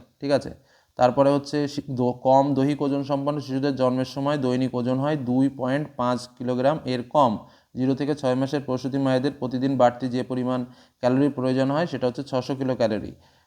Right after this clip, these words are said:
কোলেস্ট্রাম পান করলে শিশুর শরীরে যে ভিটামিন সঞ্চিত হয় তা হলো ভিটামিন ডি। সুসংহত শিশু বিকাশ, আহ, প্রকল্প চালু হয় উনিশশো পঁচাত্তর সালে। খেসারির ডাল গ্রহণে মানবদের যে রোগটি দেখা যায় সেটা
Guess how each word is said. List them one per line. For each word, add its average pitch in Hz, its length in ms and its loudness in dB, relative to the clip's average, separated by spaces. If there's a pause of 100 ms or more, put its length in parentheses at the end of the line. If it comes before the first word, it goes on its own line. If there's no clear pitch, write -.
(100)
কোলেস্ট্রাম 135 460 2
পান 135 220 6
করলে 135 200 -2
শিশুর 135 260 -4
শরীরে 143 340 -2
যে 131 140 0
ভিটামিন 131 360 0
সঞ্চিত 135 380 -2
হয় 143 180 4
তা 123 160 2
হলো 127 180 2
ভিটামিন 127 380 0
ডি। 127 240 4
সুসংহত 139 480 -4
শিশু 131 320 -4
বিকাশ, 139 300 2 (580)
আহ, 120 260 6
প্রকল্প 139 520 2
চালু 131 280 2
হয় 147 280 2 (100)
উনিশশো 131 300 -6
পঁচাত্তর 131 400 -4
সালে। 147 300 -2
খেসারির 131 420 -2
ডাল 127 180 6
গ্রহণে 135 260 0
মানবদের 127 460 0
যে 127 160 -2
রোগটি 127 300 -4
দেখা 123 260 0
যায় 151 160 0
সেটা 143 360 2